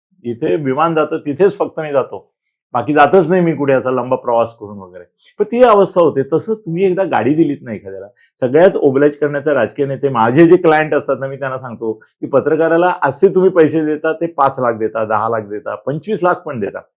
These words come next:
पण ते पैसे तो हजम करून सकाळी हा-, संडासात हागून मोकळा होतो लेकाचा.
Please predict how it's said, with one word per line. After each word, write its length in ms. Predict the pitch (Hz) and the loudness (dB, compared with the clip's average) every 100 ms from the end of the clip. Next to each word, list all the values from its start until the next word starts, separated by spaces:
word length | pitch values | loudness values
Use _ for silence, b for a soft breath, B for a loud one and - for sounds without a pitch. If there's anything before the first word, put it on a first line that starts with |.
| _ _ _ _ _ _ _ _ | _ _ _ _ _ _ _ _
पण 140 | 202 208 226 | 2 2 4
ते 120 | 254 | 2
पैसे 400 | - 196 185 226 | 4 2 2 0
तो 160 | 240 | 0
हजम 380 | 185 135 135 208 | 2 2 2 2
करून 320 | 214 214 240 | 4 4 4
सकाळी 320 | 233 175 185 208 | 0 -2 0 0
हा-, 160 | 135 | -2
संडासात 540 | - 131 143 180 185 202 | -4 -6 -2 -2 -2 -4
हागून 320 | 110 113 180 | -4 2 2
मोकळा 300 | 196 131 175 | 2 0 2
होतो 220 | 208 - | 2 0
लेकाचा. 340 | 113 98 - | -2 -4 -8